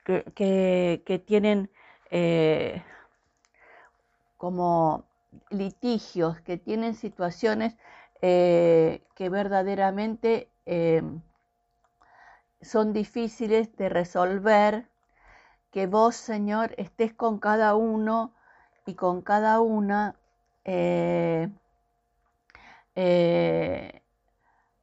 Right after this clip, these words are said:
para poder sostenerlo, para poder declarar la justicia, eh, en, en tu nombre, Señor, que vos seas el Dios justo, el Dios justo que,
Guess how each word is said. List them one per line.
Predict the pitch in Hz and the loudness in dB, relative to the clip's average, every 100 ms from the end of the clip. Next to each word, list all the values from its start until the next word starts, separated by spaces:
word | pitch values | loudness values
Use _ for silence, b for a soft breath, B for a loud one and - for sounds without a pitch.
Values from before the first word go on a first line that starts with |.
| _ | _
para | 202 196 190 | -2 0 0
poder | 190 185 208 220 | 0 0 0 0
sostenerlo, | 220 240 214 208 196 202 208 - | -2 -8 -10 -8 -6 -4 -2 -4
para | 208 208 202 | -2 -2 -2
poder | 202 214 240 - | -2 0 0 -2
declarar | - 214 208 208 196 208 214 233 | -6 -8 -6 -4 -2 0 0 0
la | 233 | -2
justicia, | 240 208 - 233 226 - 240 240 233 _ b b b b b b b _ | -4 -10 -10 -10 -8 -2 2 2 0 _ b b b b b b b _
eh, | 202 196 190 185 180 175 170 180 - _ _ _ _ _ _ _ _ _ _ | -2 0 0 0 0 0 -2 -6 -14 _ _ _ _ _ _ _ _ _ _
en, | 208 196 190 175 | -4 -4 -6 -8
en | - 208 | -6 -4
tu | 202 208 | -4 -4
nombre, | 202 196 185 180 | -4 -4 -4 -8
Señor, | 190 190 196 202 196 | -8 -6 -4 -4 -4
que | 202 - - | -6 -6 -4
vos | 220 | -4
seas | - 240 233 | -2 -4 -4
el | 233 202 | -6 -4
Dios | 214 220 | -2 -2
justo, | - 220 - - 160 180 - b b b | -2 -4 -6 -10 -10 -10 -14 b b b
el | 214 196 | -8 0
Dios | 214 220 | 0 0
justo | - 247 240 - 254 247 | -2 -2 -2 -2 -2 0
que, | 202 196 | -2 -4